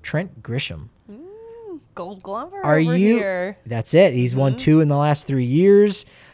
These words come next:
Speaker 1: Um, you know, he does strike out a lot, so you don't love to see that. But as a
Speaker 2: No.
Speaker 1: left-handed bat, with the, uh, the shift being banned for next year, a couple more base hits are obviously gonna be going his way.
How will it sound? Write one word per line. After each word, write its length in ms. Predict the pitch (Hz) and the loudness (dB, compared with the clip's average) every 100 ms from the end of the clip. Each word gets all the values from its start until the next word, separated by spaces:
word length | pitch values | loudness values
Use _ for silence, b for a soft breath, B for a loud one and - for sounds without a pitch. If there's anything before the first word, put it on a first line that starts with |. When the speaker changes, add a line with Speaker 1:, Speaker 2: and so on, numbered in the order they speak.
| b | b
Speaker 1:
Um, 540 | 139 131 127 123 123 139 | -2 2 2 0 -2 -2
you 80 | 139 | -2
know, 40 | |
he 60 | 135 | 4
does 200 | 180 175 | 4 4
strike 320 | - 165 165 | 2 2 4
out 140 | 175 | 4
a 40 | 180 | 6
lot, 300 | 170 190 196 | 6 4 0
so 320 | - 139 127 B B B - | 0 0 0 B B B -8
you 100 | 135 | 0
don't 260 | 160 147 | 0 0
love 340 | 117 131 156 151 | -2 0 0 0
to 80 | |
see 180 | 151 180 | -4 2
that. 240 | 170 180 180 | 4 4 2
But 120 | 147 | 2
as 160 | 135 135 | 2 2
a 40 | |
Speaker 2:
No. 60 | 135 | 2
Speaker 1:
left-handed 480 | 143 - 147 123 | 2 0 -2 0
bat, 340 | 110 143 160 - - | 0 2 2 0 -8
with 300 | 120 117 - | -6 -6 -8
the, 240 | 117 117 | -6 -4
uh, 60 | 104 | -4
the 120 | 104 | -6
shift 380 | - 165 160 - | -2 -2 -2 -2
being 220 | 143 123 | -2 0
banned 320 | 135 139 151 | 0 2 0
for 120 | 165 | 0
next 300 | 160 160 - | -2 -2 -2
year, 260 | 175 175 175 B B B B B B B | 0 2 0 B B B B B B B
a 20 | - | -2
couple 200 | 180 180 | 2 4
more 160 | 175 156 | 4 6
base 280 | 165 156 | 6 6
hits 220 | - 175 180 | 4 2 4
are 80 | |
obviously 320 | 156 156 147 151 | 2 2 0 0
gonna 180 | 147 | 2
be 120 | 139 127 | 2 2
going 340 | 135 139 143 | 2 2 2
his 320 | 127 127 107 | 2 0 0
way. 560 | 107 143 165 165 165 | 2 4 6 4 2